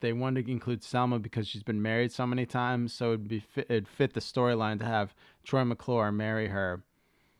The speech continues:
Uh, n-, I love, like, they're watching the Muppets movie at the <laughs> beginning, and, and he takes her and he proposes to her at the Muppets movie, and he says the same exact lines he says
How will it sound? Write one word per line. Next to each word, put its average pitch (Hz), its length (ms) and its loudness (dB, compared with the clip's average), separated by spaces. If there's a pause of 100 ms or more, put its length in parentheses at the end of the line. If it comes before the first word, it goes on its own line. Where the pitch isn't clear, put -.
(120)
Uh, 113 360 0 (120)
n-, 143 220 2 (200)
I 127 140 4
love, 131 560 2 (240)
like, 117 220 -4
they're 123 160 0
watching 120 560 0
the 117 80 0
Muppets 113 440 -2
movie 113 260 -2
at 107 80 -6
the - 60 -14
<laughs> 139 80 -2
beginning, 110 540 0 (760)
and, 139 360 2 (120)
and 143 160 4
he 135 160 6
takes 131 340 4
her 139 120 6
and 127 100 6
he 127 80 4
proposes 131 600 2
to 147 180 6
her 151 380 6
at 123 320 0
the 127 140 4
Muppets 123 420 0
movie, 127 480 4 (640)
and 135 200 6
he 131 120 8
says 135 260 6
the 139 80 4
same 139 320 8
exact 123 340 4
lines 120 440 2
he 123 120 0
says 123 520 2